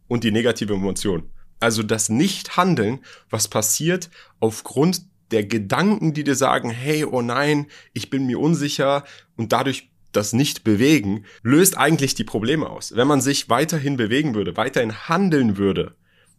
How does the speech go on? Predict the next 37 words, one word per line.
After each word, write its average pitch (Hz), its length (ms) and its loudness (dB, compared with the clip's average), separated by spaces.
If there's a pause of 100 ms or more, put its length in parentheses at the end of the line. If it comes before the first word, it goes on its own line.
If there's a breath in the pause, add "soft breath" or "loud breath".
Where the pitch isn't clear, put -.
(100)
dann 117 200 0
würde 170 220 4
man 143 300 0 (460 soft breath)
diese 180 340 2
Beweglosigkeit 120 920 0
vermeiden 104 680 0
und 120 160 -2
in 165 180 2
seinem 165 300 0
Kopf, - 420 -8 (160)
im 143 160 0
Mindset, 139 680 -2
eine 117 320 2
Wendung 175 460 2
finden, 151 520 0
die 127 160 -4
einen 110 240 0
Positivität 117 880 -8
dahingehend 117 500 -2
bringt, 120 260 -8
zu 104 100 -8
sagen, 107 300 -4
"Hey, 160 260 -4
warte 147 220 -2
mal, 107 260 -2 (400 loud breath)
selbst - 340 -4
wenn 120 300 0
hier 170 260 2
eine 131 200 2
Sackgasse 104 520 -6
ist, - 300 -8
ist - 180 -6
da 123 140 -4
aber 123 220 -2
ein 110 120 -2
anderer 98 400 -2
Weg 92 320 -8